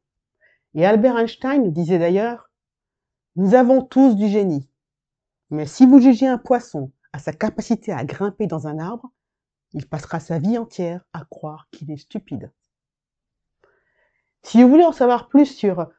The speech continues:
la théorie des intelligences multiples et bien sûr, euh, sa pratique, n'hésitez pas à visit-, à visiter notre, euh, site, La Baguette Math et Magique. Vous trouverez les nombreuses sources utilisées.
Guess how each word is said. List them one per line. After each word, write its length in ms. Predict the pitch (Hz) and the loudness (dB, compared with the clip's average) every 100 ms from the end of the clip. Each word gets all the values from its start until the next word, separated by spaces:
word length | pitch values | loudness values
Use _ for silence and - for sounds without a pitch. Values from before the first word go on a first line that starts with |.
| - | -6
la 180 | 165 165 | -4 -2
théorie 480 | - 214 208 220 180 | 0 2 2 0 -2
des 320 | 147 147 135 _ - | -6 -8 -10 _ -10
intelligences 500 | 160 - 170 170 - | -8 -6 -6 -6 -8
multiples 540 | 160 - 196 180 135 - _ _ _ _ _ _ | -10 -6 -6 -6 -12 -14 _ _ _ _ _ _
et 160 | 202 185 | 0 0
bien 220 | 139 139 | -2 -10
sûr, 580 | - - 220 165 127 _ _ _ _ _ 147 | -8 -4 -2 -2 -8 _ _ _ _ _ -12
euh, 180 | 131 | -12
sa 180 | 131 180 | -8 -10
pratique, 640 | - 254 - 277 277 - _ _ _ _ _ _ 196 | -10 -14 -4 -4 -4 -14 _ _ _ _ _ _ 0
n'hésitez 320 | 214 233 269 | 0 2 -2
pas 240 | - 302 | -2 -8
à 40 | 190 | 0
visit-, 400 | 220 190 _ 175 | 0 0 _ -8
à 80 | |
visiter 380 | 156 208 185 - | 0 0 0 -6
notre, 300 | 202 170 - | -8 -8 -12
euh, 280 | 156 147 143 139 | -12 -12 -14 -14
site, 500 | - 359 - - _ _ _ _ _ _ _ _ | -6 -6 -6 -20 _ _ _ _ _ _ _ _
La 220 | 160 151 | -8 -6
Baguette 540 | 147 185 175 196 185 _ | -4 -4 -2 -4 -6 _
Math 260 | 156 151 - _ | -10 -10 -14 _
et 100 | 180 | -8
Magique. 560 | 156 143 151 - - _ _ _ _ _ _ _ | -8 -10 -14 -16 -20 _ _ _ _ _ _ _
Vous 100 | 175 | -6
trouverez 760 | 175 - 226 190 220 214 208 - _ - | -6 -2 -2 4 4 4 0 -8 _ -12
les 160 | 180 | -6
nombreuses 380 | 180 185 175 - | -4 -4 -4 -8
sources 240 | - - | -16 -20
utilisées. 600 | 139 - 143 143 151 160 | -20 -12 -10 -8 -10 -10